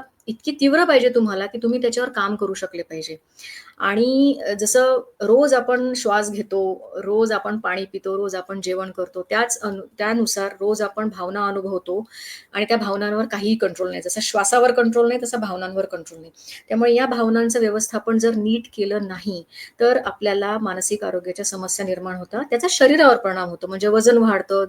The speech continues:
झोप येत नाही, तुम्हाला तब्येतीच्या तक्रारी वाढतात, तुमच्या, अ, म्हणजे मुलींच्या बाबतीमध्ये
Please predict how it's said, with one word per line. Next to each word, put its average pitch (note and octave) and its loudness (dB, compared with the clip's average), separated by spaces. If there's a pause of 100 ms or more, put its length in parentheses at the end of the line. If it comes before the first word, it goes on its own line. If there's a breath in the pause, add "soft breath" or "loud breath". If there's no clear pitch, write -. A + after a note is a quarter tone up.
झोप G3+ 0
येत G3 -2
नाही, F3+ -10 (640 loud breath)
तुम्हाला G3+ -2
तब्येतीच्या G#3 2
तक्रारी G#3 4
वाढतात, F#3 -2 (460)
तुमच्या, G#3 2
अ, G3 -2
म्हणजे F#3+ -4
मुलींच्या G#3 2
बाबतीमध्ये A3+ 2